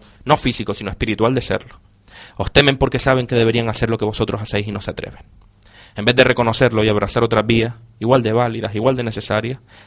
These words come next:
cargan contra vosotros porque apartáis el ideal de lo que quieren que sea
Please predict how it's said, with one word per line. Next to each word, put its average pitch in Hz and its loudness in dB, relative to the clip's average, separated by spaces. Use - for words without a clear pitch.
cargan 113 2
contra 107 -2
vosotros 104 -2
porque 107 -2
apartáis 113 0
el 117 2
ideal 107 2
de 113 0
lo 107 -2
que 104 -4
quieren 104 -4
que 104 -6
sea - -12